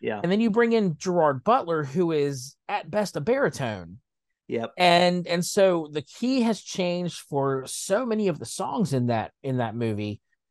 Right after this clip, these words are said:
Speaker 2: compared to what I was used to with the, um, the soundtrack and always
Speaker 1: Yeah.
Speaker 2: listening to, again, Michael Crawford and, um, oh, who was it that played Christine? She, she originated the role, and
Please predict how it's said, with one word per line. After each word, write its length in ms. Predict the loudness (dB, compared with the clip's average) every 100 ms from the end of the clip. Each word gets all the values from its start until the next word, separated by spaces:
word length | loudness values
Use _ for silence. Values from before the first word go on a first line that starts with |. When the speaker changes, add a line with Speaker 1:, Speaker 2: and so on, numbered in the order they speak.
| _ _
Speaker 2:
compared 460 | -2 0 4 4 4
to 100 | 0
what 260 | 2 4 4
I 80 | 4
was 240 | 2 -2
used 420 | -4 -4 -6 -6
to 280 | -2 0 0
with 460 | 0 2 4 2 -2 -16 _ _ _ _
the, 720 | -10 -4 0 0 -2 -4 -8 -14 -6
um, 580 | 0 0 0 -2 -4 -12 _ _ _ -10
the 140 | -6
soundtrack 720 | -2 0 0 0 0 2 0 -2 -8
and 140 | -6
always 440 | -2 2 4 2
Speaker 1:
Yeah. 80 | 0
Speaker 2:
listening 400 | -4 -4 -6 -6 -4
to, 380 | -2 0 0 -4 _ _ _ _ _ _ _ -6
again, 360 | 0 0 0
Michael 320 | 0 0 0 -2
Crawford 540 | 0 2 2 -2 -4
and, 360 | -4 -4 -4 -2
um, 440 | 0 0 -4 -8 -16 -20 _ _ _ -2
oh, 200 | 0 2
who 140 | 0
was 180 | 0 0
it 80 | -4
that 80 | -10
played 280 | -6 -8 -6
Christine? 640 | -10 -8 -2 0 0 -2
She, 260 | -2 -4 -2
she 160 | 2
originated 520 | 4 4 4 2 2
the 80 | 0
role, 440 | 2 2 2 0 -6
and 240 | -10 -10